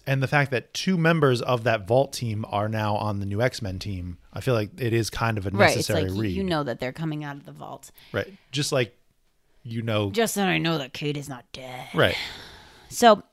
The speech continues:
Speaker 2: all right, well, that, so I guess, okay, I guess X-Men definitely is number two. Now that we're talking about it, I, I like it more than Excalibur.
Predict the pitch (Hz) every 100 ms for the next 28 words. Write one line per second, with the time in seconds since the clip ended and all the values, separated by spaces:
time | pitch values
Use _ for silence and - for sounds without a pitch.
0 | _ 247 196 143 180 233 247 - 262 269
1 | 294 339 330 - _ 202 208 165 160 185
2 | 226 240 - 180 - 185 170 156 170 160
3 | 147 147 160 151 151 160 156 156 151 156
4 | 151 147 156 - 156 - 151 151 151 147
5 | 147 - _ _ _ _ - 104 147 143
6 | - - - - _ _ - 160 160 147
7 | 147 147 135 - 135 - - - -